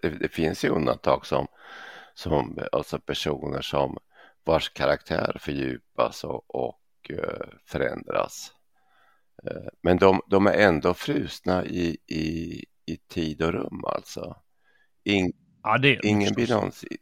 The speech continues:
Speaker 1: som i, i en romansvit kan det låta folk åldras och utvecklas och nya generationer komma och, och gå, och gamla gå. Men det händer ju aldrig i, i,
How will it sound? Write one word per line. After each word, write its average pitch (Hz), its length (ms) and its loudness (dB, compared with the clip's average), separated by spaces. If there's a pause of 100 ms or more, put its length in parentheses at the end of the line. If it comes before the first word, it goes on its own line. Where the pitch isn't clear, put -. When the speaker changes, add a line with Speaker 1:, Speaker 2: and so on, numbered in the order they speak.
(140)
Speaker 1:
som 92 200 0
i, 92 100 2
i - 180 -4
en 95 80 2
romansvit 95 640 0
kan 120 160 -4
det - 80 -4
låta - 280 -4
folk 71 480 0
åldras 67 560 -4
och - 60 -4
utvecklas - 840 -8
och - 160 -6 (800)
nya 78 340 0
generationer 69 800 -4
komma - 360 -6
och, - 460 -8
och - 120 -20 (100)
gå, - 440 -10 (100)
och - 160 -20
gamla - 380 -10
gå. - 320 -8 (280)
Men 73 280 0 (420)
det 120 300 -2
händer 69 300 -2
ju 87 80 -8
aldrig - 440 -12
i, - 280 -12 (200)
i, 82 320 -14